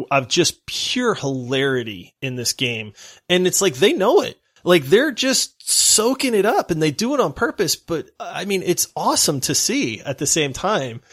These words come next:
that they're not trying to make the game overly serious, but then at the same time, they can weave in these super cool cutscenes, like the opening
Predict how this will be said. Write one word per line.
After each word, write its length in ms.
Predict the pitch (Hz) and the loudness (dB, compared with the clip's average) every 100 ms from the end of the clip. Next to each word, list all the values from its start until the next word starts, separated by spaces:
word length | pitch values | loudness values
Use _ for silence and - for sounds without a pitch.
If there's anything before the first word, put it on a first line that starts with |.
| - - _ _ | -20 -20 _ _
that 320 | 160 135 127 - _ | 0 0 -2 -10 _
they're 340 | 135 123 175 160 | -6 0 0 2
not 460 | 165 190 180 - | 0 0 -2 -4
trying 460 | - - 170 160 147 | -4 2 2 2 0
to 160 | - | -4
make 480 | 135 135 135 - - - | -2 0 0 -4 -12 -8
the 160 | 127 | -6
game 340 | 113 127 123 - | -2 -2 -2 2
overly 400 | 131 120 117 113 | 2 4 2 0
serious, 680 | - 135 135 123 107 101 - - - _ _ _ _ _ _ _ - | 2 2 2 0 -2 -4 -6 -12 -20 _ _ _ _ _ _ _ 4
but 200 | 160 - | 4 6
then 140 | 156 | 2
at 120 | 147 | 2
the 80 | 147 | 0
same 240 | 127 147 131 | 2 2 0
time, 260 | 147 143 | -2 0
they 140 | 123 135 | 2 0
can 240 | 143 123 | 0 -4
weave 320 | 120 143 143 131 | 0 2 2 0
in 380 | 147 151 131 104 | 2 2 0 -6
these 220 | 117 - | -4 -2
super 600 | - - 220 202 143 117 | -2 -2 -2 -2 -4 -6
cool 320 | - 160 135 | -2 0 0
cutscenes, 500 | - 151 - 120 117 | 0 0 0 -4 -4
like 180 | 143 - | -4 -4
the 140 | 135 | -2
opening 580 | 139 156 139 110 98 | -2 -2 -4 -6 -8